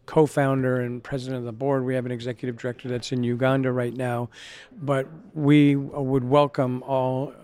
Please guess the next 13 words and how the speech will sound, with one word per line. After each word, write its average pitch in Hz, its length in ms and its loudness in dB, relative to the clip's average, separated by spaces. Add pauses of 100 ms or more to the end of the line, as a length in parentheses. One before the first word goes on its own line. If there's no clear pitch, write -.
(140)
inquiries, 135 600 2
and 123 100 -2
we 120 140 -2
follow 139 340 0
up 127 200 0
very 123 260 -4
closely 123 600 -4 (380)
to - 100 0
find 151 320 4
that 139 280 4
easy 131 320 0
yes 123 400 0
for 123 420 0